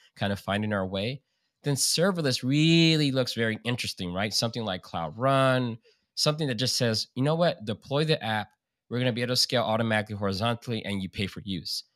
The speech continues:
And that's gonna probably be really great when you're just doing integration testing. You know, maybe you're showing it to maybe a customer or two, and it's a tight dev loop that you're in. Because if you invest in the container format and maybe you start to say, "Oh, this workload's at a point where the serverless platform is no longer meeting my needs,"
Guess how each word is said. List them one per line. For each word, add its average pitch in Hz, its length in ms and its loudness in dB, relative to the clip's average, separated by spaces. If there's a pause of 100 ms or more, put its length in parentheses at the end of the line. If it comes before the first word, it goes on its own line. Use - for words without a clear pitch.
(180)
And 131 80 0
that's 170 120 2
gonna 214 160 -2
probably 143 280 2
be 123 160 0
really 127 320 2
great 110 260 -2
when 107 100 -2
you're 104 60 -2
just 101 160 -4
doing 107 200 -4
integration 101 520 -2
testing. 95 760 -4 (280)
You 117 100 -4
know, 98 120 0
maybe 107 280 0
you're 101 100 0
showing 104 260 0
it 101 80 -2
to 101 100 -6
maybe 98 200 0
a 95 60 -2
customer 98 500 -4
or 92 120 -6
two, 98 440 -4 (280)
and 98 100 -8
it's 92 100 -8
a 92 60 -8
tight 98 380 -2
dev 104 240 0
loop 90 180 -6
that 87 180 -6
you're 90 160 -6
in. 80 200 -8 (340)
Because 139 240 2
if 131 120 0
you 147 120 2
invest 160 340 2
in 151 60 -2
the 123 80 -2
container 185 560 0
format 104 540 -2
and 107 140 -4
maybe 143 240 2
you 139 80 0
start 120 240 0
to 107 60 -8
say, 110 200 -4
"Oh, 180 520 -4 (540)
this 139 140 0
workload's 156 420 2
at 117 100 2
a 101 80 -2
point 160 440 0
where 113 160 0
the 107 160 0
serverless 127 720 0
platform 110 360 -2
is 98 80 -2
no 110 160 0
longer 107 220 0
meeting 98 260 -4
my 95 120 -4
needs," 117 640 -4